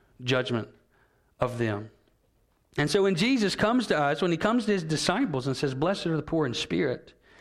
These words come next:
what he's saying is, unless we are emptied of our sin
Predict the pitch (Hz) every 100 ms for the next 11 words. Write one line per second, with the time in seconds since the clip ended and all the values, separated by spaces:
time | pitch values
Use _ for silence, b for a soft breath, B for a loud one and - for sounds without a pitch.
0 | B B B B 185 202 - - 196 226
1 | 143 131 127 120 B B B B - 175
2 | 180 170 240 220 208 196 165 - - 214
3 | 208 - 127 110 123 131 B B B _
4 | 160 165 151 127 - 170 131 104 117